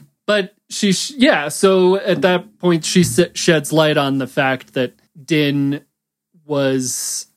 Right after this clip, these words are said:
a foundling, is a foundling of a group of Mandalorians known as Death Watch, who were, yeah, radicalists against the government created by Bo-Katan's sister,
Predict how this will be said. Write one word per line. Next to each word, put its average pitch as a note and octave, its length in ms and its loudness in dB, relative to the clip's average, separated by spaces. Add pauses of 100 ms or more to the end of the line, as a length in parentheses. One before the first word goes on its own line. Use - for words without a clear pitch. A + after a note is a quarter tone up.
a D3 120 -6
foundling, C#3 920 -2
is D3 240 -2
a C3+ 80 -4
foundling C3+ 640 -2
of C3+ 680 -6 (380)
a D#3+ 120 2
group D3+ 380 -2
of D3 120 0
Mandalorians C#3 1040 -2 (140)
known C#3+ 360 0
as B2+ 160 -6
Death - 320 -2
Watch, B2+ 480 -8 (440)
who C#3 520 -2
were, C3+ 640 -4 (200)
yeah, A#2+ 260 -2
radicalists C#3+ 1000 -2
against C3 680 -4 (360)
the D3+ 60 -8
government D#3 640 0
created F3 540 2
by D#3 200 0
Bo-Katan's D3+ 800 -2
sister, C#3+ 600 0